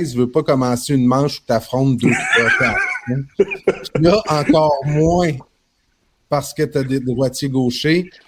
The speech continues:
Speaker 1: Comme tu disais, c'est un excellent point. Chaque releveur est obligé d'affronter au moins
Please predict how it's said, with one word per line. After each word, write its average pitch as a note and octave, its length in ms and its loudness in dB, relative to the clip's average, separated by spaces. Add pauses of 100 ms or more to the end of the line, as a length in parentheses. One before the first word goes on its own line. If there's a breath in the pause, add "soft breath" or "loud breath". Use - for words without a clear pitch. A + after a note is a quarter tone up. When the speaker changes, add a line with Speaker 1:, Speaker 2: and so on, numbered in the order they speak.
Speaker 1:
Comme C#3 180 0
tu C3+ 120 -10
disais, A#2 360 -2
c'est D3+ 140 -4
un A#2+ 100 0
excellent B2 440 -2 (120)
point. D3 240 0 (260)
Chaque D3 300 -2
releveur C3+ 480 2
est A2+ 220 -6
obligé A2+ 320 -8
d'affronter B2+ 560 -4
au B2+ 80 2
moins B2 300 0